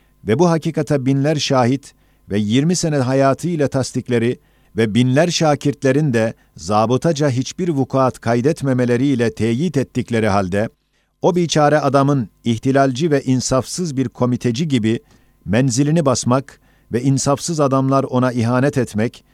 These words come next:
ve menzilinde bir şey bulamamakla beraber, yüz cinayeti bulunan bir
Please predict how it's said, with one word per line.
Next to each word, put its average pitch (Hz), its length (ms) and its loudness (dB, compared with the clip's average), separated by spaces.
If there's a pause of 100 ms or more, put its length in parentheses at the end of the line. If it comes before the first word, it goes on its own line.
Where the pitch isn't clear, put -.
(360)
ve 110 140 0
menzilinde 135 680 2
bir 139 120 2
şey 139 340 0
bulamamakla 131 640 0
beraber, 113 460 2 (260)
yüz 127 440 -2
cinayeti 147 500 2
bulunan 143 460 2
bir 135 160 0